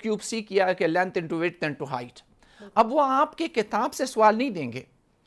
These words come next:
Speaker 1: वो कहेंगे, "ये एक कमरा है,
Speaker 2: तो
Speaker 1: क्यूबिकल
Speaker 2: आपको रियल
Speaker 1: कमरा
Speaker 2: लाइफ की
Speaker 1: है।"
Speaker 2: एग्जांपल
Speaker 1: रियल लाइफ
Speaker 2: देंगे।
Speaker 1: के एग्जांपल दे देंगे, जिसकी लंबाई इतनी, चौड़ाई इतनी, ऊंचाई इतनी है,
Speaker 2: ठीक
Speaker 1: तो
Speaker 2: है।
Speaker 1: इसका वॉल्यूम कितना होगा?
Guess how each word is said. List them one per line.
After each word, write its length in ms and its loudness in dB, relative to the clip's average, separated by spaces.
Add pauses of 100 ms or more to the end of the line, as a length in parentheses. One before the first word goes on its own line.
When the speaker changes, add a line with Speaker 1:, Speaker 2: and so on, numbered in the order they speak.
(200)
Speaker 1:
वो 120 4
कहेंगे, 340 2
"ये 200 -2
एक 200 0
कमरा 280 0
है, 200 0
Speaker 2:
तो 400 -20
Speaker 1:
क्यूबिकल 340 4
Speaker 2:
आपको 120 6
रियल 140 4
Speaker 1:
कमरा 120 6
Speaker 2:
लाइफ 200 4
की 60 -12
Speaker 1:
है।" 60 -12
Speaker 2:
एग्जांपल 220 -4
Speaker 1:
रियल 220 6
लाइफ 220 6
Speaker 2:
देंगे। 60 -10
Speaker 1:
के 60 4
एग्जांपल 420 2
दे 120 6
देंगे, 340 -6 (300)
जिसकी 280 -4
लंबाई 400 4
इतनी, 320 -4
चौड़ाई 360 2
इतनी, 280 -2
ऊंचाई 340 0
इतनी 280 -8
है, 80 -8
Speaker 2:
ठीक 400 -20
Speaker 1:
तो 80 0
Speaker 2:
है। 20 4
Speaker 1:
इसका 180 0
वॉल्यूम 380 4
कितना 260 -4
होगा? 240 -10